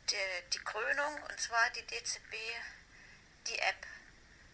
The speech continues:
D Z B fürs iPhone herausgebracht. Und seitdem ich diese mitnutze,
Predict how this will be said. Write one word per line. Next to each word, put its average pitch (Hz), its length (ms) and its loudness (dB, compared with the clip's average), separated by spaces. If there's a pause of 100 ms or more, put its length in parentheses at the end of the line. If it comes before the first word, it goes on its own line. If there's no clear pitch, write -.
(140)
D - 60 -4 (100)
Z - 180 6 (140)
B 170 60 -2 (200)
fürs - 340 -4
iPhone 180 520 2 (200)
herausgebracht. - 1160 -2 (1200)
Und 202 480 -6 (260)
seitdem 220 600 2
ich - 200 6
diese 285 380 8
mitnutze, 247 540 12